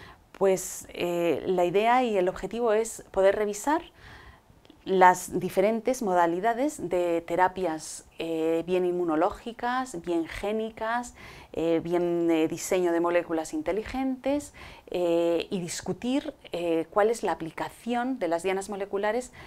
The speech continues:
como un complemento para el diagnóstico y para el pronóstico. Es importante también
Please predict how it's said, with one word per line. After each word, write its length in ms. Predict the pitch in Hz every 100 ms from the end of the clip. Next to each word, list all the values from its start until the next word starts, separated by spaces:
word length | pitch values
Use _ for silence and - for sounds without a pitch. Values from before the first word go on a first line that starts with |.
| -
como 160 | - 208
un 80 | 240
complemento 680 | 269 208 185 240 240 233 311 -
para 140 | - 175
el 100 | 165
diagnóstico 640 | 165 165 202 - 240 247
y 80 | 220
para 180 | 175 160
el 100 | 160
pronóstico. 760 | - 156 170 170 - - - - - _ _ _ _ - - -
Es 200 | 202 208
importante 520 | 233 208 - 220 247
también 460 | 247 180 196 240